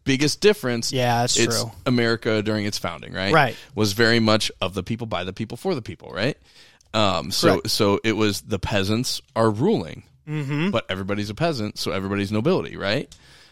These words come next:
Speaker 1: 'Cause, 'cause all peasants could be nobility.
Speaker 2: Right. Power to the
Speaker 1: I,
Speaker 2: people, man.
Speaker 1: I'm see-, I'm seeing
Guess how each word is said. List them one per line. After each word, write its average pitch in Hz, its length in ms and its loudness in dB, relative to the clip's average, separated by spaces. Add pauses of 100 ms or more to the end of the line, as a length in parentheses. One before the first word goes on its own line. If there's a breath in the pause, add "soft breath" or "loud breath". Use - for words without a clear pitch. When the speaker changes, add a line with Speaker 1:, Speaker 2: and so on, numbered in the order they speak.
(220 soft breath)
Speaker 1:
'Cause, 107 200 2 (280)
'cause 101 140 0
all 98 200 4
peasants 113 340 0
could 113 160 -2
be 110 100 2
nobility. 98 540 -2 (240)
Speaker 2:
Right. 139 240 -4 (2250)
Power 151 240 8
to 165 60 8
the 165 60 8
Speaker 1:
I, 156 40 8
Speaker 2:
people, 165 240 8
man. 147 160 10
Speaker 1:
I'm 170 80 6
see-, - 300 0
I'm 127 140 2
seeing 170 480 2